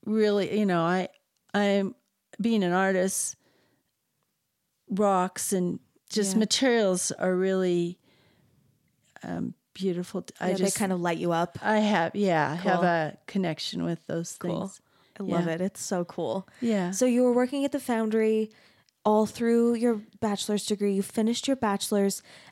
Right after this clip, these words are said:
Speaker 2: And then was there time between your bachelor's and your master's, or did you kinda just start your master's but just took a long time to finish it? Or did you take time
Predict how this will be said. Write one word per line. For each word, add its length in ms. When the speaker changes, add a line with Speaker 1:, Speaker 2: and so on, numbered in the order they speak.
Speaker 2:
And 180
then 260
was 220
there 160
time 640
between 300
your 100
bachelor's 480
and 100
your 80
master's, 560
or 80
did 200
you 80
kinda 260
just 260
start 380
your 100
master's 400
but 180
just 220
took 200
a 60
long 200
time 220
to 80
finish 440
it? 120
Or 100
did 120
you 100
take 220
time 280